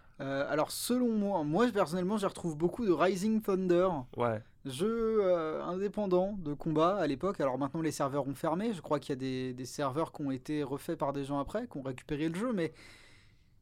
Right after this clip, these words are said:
Speaker 1: disons que je pense que cette idée de, euh, d'alléger les contrôles et la difficulté entre guillemets mécanique du jeu rejoint quelque chose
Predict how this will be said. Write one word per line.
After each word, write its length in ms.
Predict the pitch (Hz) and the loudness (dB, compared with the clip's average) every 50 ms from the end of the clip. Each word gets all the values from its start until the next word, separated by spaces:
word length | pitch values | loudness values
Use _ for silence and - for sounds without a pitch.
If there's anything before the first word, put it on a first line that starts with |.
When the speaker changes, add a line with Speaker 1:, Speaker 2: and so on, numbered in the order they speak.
| _ - - - - - - - - | _ -20 -20 -20 -20 -20 -20 -18 -12
Speaker 1:
disons 480 | 139 143 170 208 202 214 262 277 302 285 | -4 -2 0 0 2 2 4 4 4 2
que 500 | 254 - - 226 220 220 240 254 269 214 180 | -2 -2 0 2 4 4 4 2 0 -2 -6
je 160 | 135 135 175 | -2 -2 -2
pense 840 | 185 180 - - 190 190 190 202 233 254 247 - - - - - - _ _ _ - _ _ - | -2 -2 -4 -2 0 0 0 0 -2 -2 -2 -4 -6 -8 -8 -10 -14 _ _ _ -20 _ _ -10
que 480 | - 185 185 202 226 254 269 254 - - - - - - | -2 0 0 2 2 0 -2 -4 -6 -10 -14 -20 -18 -14
cette 440 | - - - - 170 165 - - 208 | -12 -10 -4 -2 -2 -2 -2 -8 -10
idée 300 | 185 180 214 226 226 208 | -6 -4 -2 -2 -2 -2
de, 140 | 165 151 151 | -4 -4 -2
euh, 600 | 156 156 156 151 147 147 143 143 143 139 139 135 | 0 2 2 2 2 2 0 0 0 0 0 -2
d'alléger 720 | 135 135 180 208 214 214 214 208 190 170 175 185 185 185 | -2 -2 -2 -2 -2 -2 -2 -4 -2 0 2 4 4 4
les 120 | 175 151 139 | 2 2 -2
contrôles 680 | - - 165 156 - - - 170 170 170 170 147 135 - | -4 -6 -6 -6 -6 -2 0 2 2 4 2 0 0 -2
et 140 | 131 147 151 | -4 -2 0
la 140 | 160 147 | 0 0
difficulté 640 | 139 139 151 143 - 170 151 - 185 170 - 190 190 185 | -2 -4 -10 -10 -12 -14 -8 -6 -6 -4 0 0 0 0
entre 240 | 160 - - 156 | 0 -2 -4 -6
guillemets 320 | 147 143 147 160 175 180 180 | -6 -4 -6 -4 -4 -2 0
mécanique 500 | 170 165 170 - 175 165 170 170 156 151 | 0 -2 0 0 0 0 0 -4 -6 -8
du 140 | 151 165 160 | -10 -10 -6
jeu 160 | 170 214 220 | -4 -4 0
rejoint 380 | 190 180 175 147 160 214 214 | 2 2 0 0 0 -2 0
quelque 180 | - 185 165 - | 0 0 -2 -2
chose 400 | - - 196 214 208 175 143 123 | 0 0 2 2 2 0 -2 -4